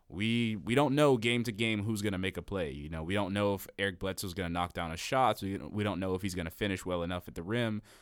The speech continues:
Brook Lopez is, I think, shooting, like, thirty-one, thirty-two percent from the, from three this year, down from thirty-six percent. Um, you know, George Hill is injury prone and I think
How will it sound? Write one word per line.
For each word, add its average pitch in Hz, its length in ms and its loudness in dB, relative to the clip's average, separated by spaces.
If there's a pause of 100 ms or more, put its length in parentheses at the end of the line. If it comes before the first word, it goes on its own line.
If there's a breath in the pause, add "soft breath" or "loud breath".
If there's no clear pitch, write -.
(120 loud breath)
Brook 110 180 0
Lopez 101 460 2
is, 87 80 -6
I 85 100 0
think, 95 200 -6
shooting, 95 280 -4
like, 90 220 -6
thirty-one, 92 460 -2
thirty-two 90 360 -4
percent 92 380 -6
from 92 100 -6
the, 87 220 -4 (240 soft breath)
from 90 180 -4
three 123 240 2
this 120 180 2
year, 110 240 2
down 95 280 0
from 90 160 -6
thirty-six 92 580 -2
percent. 113 480 -4 (340 soft breath)
Um, 80 680 -4 (180)
you 101 160 -2
know, 87 180 -2
George 95 360 -4
Hill 113 340 2
is 95 200 -4
injury 107 300 -2
prone 104 280 -4
and 95 100 -2
I 87 80 -4
think 92 220 -8